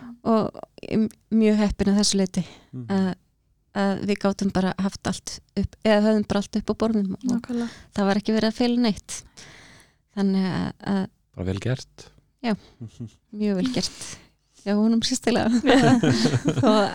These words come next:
Speaker 1: hann sé ekkert, hann er ekki típan til að fara í viðtöl.
Speaker 2: Nei, akkurat.
Speaker 1: En,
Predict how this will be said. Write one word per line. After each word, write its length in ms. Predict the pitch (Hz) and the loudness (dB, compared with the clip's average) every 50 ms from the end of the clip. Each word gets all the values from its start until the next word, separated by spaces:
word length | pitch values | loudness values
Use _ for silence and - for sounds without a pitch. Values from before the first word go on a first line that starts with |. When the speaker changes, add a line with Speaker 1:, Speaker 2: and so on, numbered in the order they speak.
| - | 2
Speaker 1:
hann 140 | 233 233 233 | 2 2 4
sé 180 | - - 294 262 | 2 2 4 4
ekkert, 520 | 233 262 262 - - 269 233 - _ - 269 269 - - - - - | 4 4 2 2 2 2 2 2 _ -8 -10 -10 -10 -16 -20 -20 -2
hann 160 | - 262 247 226 | 0 2 2 4
er 60 | 202 | 2
ekki 260 | 240 262 - - - | 2 0 2 0 0
típan 400 | 226 - 285 294 - - 277 254 | 2 4 2 2 4 2 0 2
til 120 | - 254 254 | 2 2 0
að 80 | 247 - | 2 4
fara 320 | 269 262 269 277 277 269 233 | 4 6 6 6 4 4 4
í 80 | 233 | 4
viðtöl. 540 | 240 269 320 359 370 - _ - 349 302 - - - - - | 2 4 2 2 2 0 _ 2 2 2 2 0 -4 -4 0
Speaker 2:
Nei, 220 | 117 113 107 104 | 2 2 4 4
akkurat. 320 | 110 120 - - 107 104 - | 2 2 2 0 0 2 2
Speaker 1:
En, 360 | 123 247 240 254 240 - - | 4 4 4 4 2 0 -4